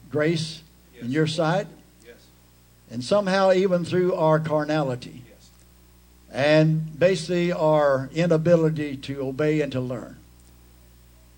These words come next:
Speaker 1: that you would take preeminence in our hearts.
Speaker 3: Yes.
Speaker 1: And Lord, we understand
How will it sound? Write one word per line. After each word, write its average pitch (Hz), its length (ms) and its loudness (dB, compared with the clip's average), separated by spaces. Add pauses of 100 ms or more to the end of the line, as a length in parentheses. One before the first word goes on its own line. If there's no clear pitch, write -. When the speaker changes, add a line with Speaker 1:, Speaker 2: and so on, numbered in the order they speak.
(200)
Speaker 1:
that 151 220 0
you 202 180 0
would 208 160 4
take 190 240 2
preeminence 175 560 -2
in 170 80 -2
our 160 140 0
hearts. 139 500 -6 (100)
Speaker 3:
Yes. - 240 -20 (760)
Speaker 1:
And 123 160 -6
Lord, 190 260 6
we 214 140 2
understand 170 880 0